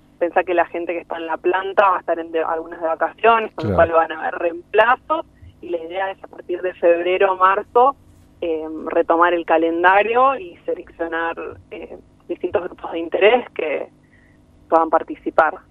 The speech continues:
Speaker 2: Bien. Yo, yo te voy a dejar una, una sugerencia, obviamente con, con todo respeto, em, que lo he hablado con gente de otras compañías, con gente de Shell,
Speaker 1: Sí.
Speaker 2: con gente de Oldelval,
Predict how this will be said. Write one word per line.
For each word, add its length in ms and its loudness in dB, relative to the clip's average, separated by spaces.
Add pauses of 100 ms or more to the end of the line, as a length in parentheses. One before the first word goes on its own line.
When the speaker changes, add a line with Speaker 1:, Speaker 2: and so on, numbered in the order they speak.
(580)
Speaker 2:
Bien. 440 -4 (320)
Yo, 260 4
yo 180 0
te 80 4
voy 120 8
a 20 8
dejar 240 6
una, 400 4
una 380 2 (180)
sugerencia, 960 2
obviamente 460 0
con, 320 -2
con 260 -4
todo 160 0
respeto, 520 0 (360)
em, 560 2 (480)
que 160 2
lo 100 8
he 80 10
hablado 380 10
con 180 0
gente 280 2
de 60 8
otras 200 4
compañías, 640 4
con 160 -4
gente 240 -2
de 120 0
Shell, 440 4
Speaker 1:
Sí. 60 0
Speaker 2:
con 160 -2
gente 260 0
de 80 2
Oldelval, 480 2